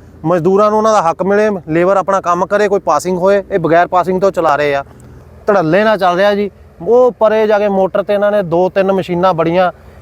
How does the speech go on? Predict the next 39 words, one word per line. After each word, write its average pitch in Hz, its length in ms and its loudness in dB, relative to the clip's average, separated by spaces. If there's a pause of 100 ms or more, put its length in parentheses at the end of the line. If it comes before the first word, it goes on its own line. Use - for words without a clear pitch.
(140)
ਪੋਪ 180 200 2
ਲਾਈਨਾਂ 185 280 2
ਚੈਨ 170 240 0
ਵਾਲੀਆਂ 175 300 2
ਲੁ-, 175 100 0 (220)
ਲੁਕੋਈਆਂ 160 400 2
ਹੋਈਆਂ। 170 320 0 (600)
ਤੇ 190 100 2
ਇੱਥੇ 196 260 0
ਇਸ 175 120 -4
ਟਾਈਮ 190 200 2
ਆਹ 185 60 2
ਚਾਰ 175 260 2
ਮਸ਼ੀਨਾਂ 175 380 -2
ਪੀਲੀਆਂ 165 380 0
ਛੋਟੀਆਂ 156 380 -2
ਜੇ 139 160 0
ਸੀ 135 120 -2
ਬੀਆਂ 143 220 0
ਲਾਈਆਂ 147 240 0
ਹੋਈਆਂ, 160 140 2
ਟਿੱਪਰ 156 320 -4
ਭਰ 156 200 0
ਰਿਹਾ 131 140 -2
ਤੁਹਾਡੇ 139 280 -4
ਸਾਹਮਣੇ। 147 360 -6 (960)
ਤੇ 185 260 2 (380)
ਆਹ 190 160 2
ਜ਼ਮੀਨ 175 320 2
ਦੇਖੋ 185 300 2
ਜੀ, 196 60 4
ਇੱਧਰੋਂ 208 260 0
ਵੀ 196 200 -2 (320)
ਪੰਦਰਾਂ 190 280 0
ਸੋਲਾਂ 190 260 0
ਕਿੱਲੇ 185 260 2
ਰੁੜ 190 160 2
ਗਏ 214 180 2
ਸੀ, 180 220 -2